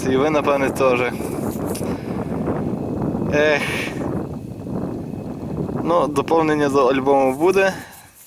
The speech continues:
Але сохран, сохран. Ех. Ну, нічого, маємо, в принципі, що маємо. Слухайте, що це за тіп з такою шиєю довгою, а?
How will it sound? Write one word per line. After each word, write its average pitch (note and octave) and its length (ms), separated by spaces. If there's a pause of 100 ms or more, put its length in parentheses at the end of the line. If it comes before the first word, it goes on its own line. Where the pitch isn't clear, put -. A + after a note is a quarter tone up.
(960)
Але B2 260
сохран, D#3 640
сохран. C3+ 640 (400)
Ех. B2 260 (540)
Ну, F3 200
нічого, E3+ 480
маємо, D3+ 340
в - 40
принципі, D3+ 340
що D#3 140
маємо. D3+ 360 (2250)
Слухайте, C3 400
що C#3+ 140
це D#3 140
за C#3 120
тіп C3+ 220
з - 60
такою B2+ 300
шиєю A#2+ 360
довгою, A2+ 460
а? B2+ 140